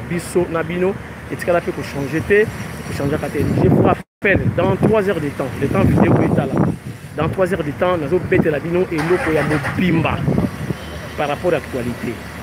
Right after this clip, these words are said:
Bolobaki ya ba magistrat, ba magistrat ya Kabila.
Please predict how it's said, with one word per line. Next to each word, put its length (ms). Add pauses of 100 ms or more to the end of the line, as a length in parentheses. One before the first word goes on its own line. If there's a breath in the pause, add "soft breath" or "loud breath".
(420)
Bolobaki 420
ya 60
ba 100
magistrat, 400
ba 140
magistrat 340
ya 40
Kabila. 400